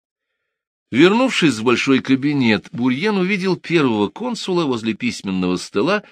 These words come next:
читавшим утреннюю почту, уже, как было сказано, распечатанную и просмотренную Бурьеном. На первом консуле была форма дивизионного генерала республики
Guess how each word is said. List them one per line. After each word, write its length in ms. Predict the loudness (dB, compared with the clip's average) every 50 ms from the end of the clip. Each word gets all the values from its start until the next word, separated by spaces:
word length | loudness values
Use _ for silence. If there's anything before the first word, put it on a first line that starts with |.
| -20 _ _ -8
читавшим 640 | -6 -4 -4 -2 -2 -2 -2 -2 -2 -2 0 0
утреннюю 480 | -2 -2 -4 -6 -4 -2 0 -2 -2 -4
почту, 580 | -4 -4 -2 0 0 0 -2 -4 -4 -6 -8 _ -10
уже, 200 | -6 -6 -6 -6
как 120 | -6 -6
было 200 | -4 -2 0 0
сказано, 520 | -2 -2 -2 0 0 2 2 0 -2 -4 -4 -8 -20 -20 -8
распечатанную 960 | -2 -2 -2 -2 -4 -6 -6 -4 -2 0 0 0 0 -2 -2 -2 -2 -2 -4 -6 -12 -18 _
и 120 | -6 -4 -2
просмотренную 760 | 0 0 0 0 0 0 0 0 0 0 0 0 2 0 0
Бурьеном. 460 | 0 0 0 2 2 0 0 0 -6 _ _ _ _ _ _ _ _ _ _ _ _ _ _ _ _ _ _ _ _ _ -20 -20 -20 -20 _ _ _ _ -2
На 180 | 2 2 2 2
первом 420 | 2 0 2 4 4 2 2 0
консуле 540 | -2 -2 -2 -2 -2 -2 -4 -4 -2 -2 0
была 260 | 0 0 0 0 -2
форма 480 | -2 -6 -4 0 2 2 4 4 2 2
дивизионного 800 | 0 0 0 0 0 2 4 4 4 4 4 2 2 2 2 0
генерала 520 | 0 0 0 0 2 2 2 0 0 0
республики 840 | -4 -4 -6 -8 -12 _ -8 -8 -6 -4 -4 -6 -4 -4 -6 -6